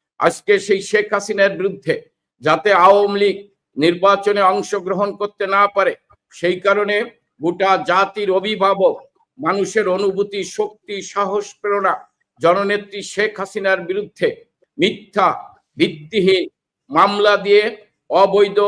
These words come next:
অসাংবিধানিক আইসিটি আদালতে মামলা দিয়ে তাকে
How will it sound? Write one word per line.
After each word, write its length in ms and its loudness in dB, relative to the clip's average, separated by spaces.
অসাংবিধানিক 920 0
আইসিটি 460 -4
আদালতে 480 -2
মামলা 460 -2
দিয়ে 220 0
তাকে 300 0